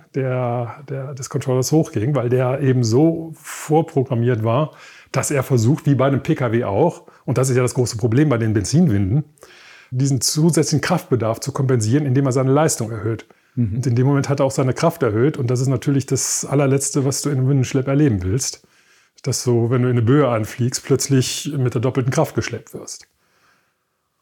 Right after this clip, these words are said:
Speaker 1: Und dann war klar, mit dem Controller geht das nicht.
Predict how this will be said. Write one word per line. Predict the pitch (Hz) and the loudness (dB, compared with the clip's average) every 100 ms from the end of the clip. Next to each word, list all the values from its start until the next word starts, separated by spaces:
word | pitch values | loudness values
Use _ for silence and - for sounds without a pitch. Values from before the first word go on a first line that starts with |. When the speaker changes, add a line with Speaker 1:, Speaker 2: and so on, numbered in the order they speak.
| _ _ | _ _
Speaker 1:
Und | 156 117 113 | -6 -6 -4
dann | - 135 | 0 2
war | 147 151 | 2 2
klar, | - 151 156 156 156 151 - - - | 0 2 4 4 4 2 -2 -12 -8
mit | 185 139 131 | -2 -2 0
dem | 143 151 | 0 0
Controller | 120 123 143 139 135 | -2 0 2 2 0
geht | 113 120 110 | 0 -2 -4
das | 90 - | -6 -6
nicht. | 92 87 - - - | -8 -10 -14 -18 -20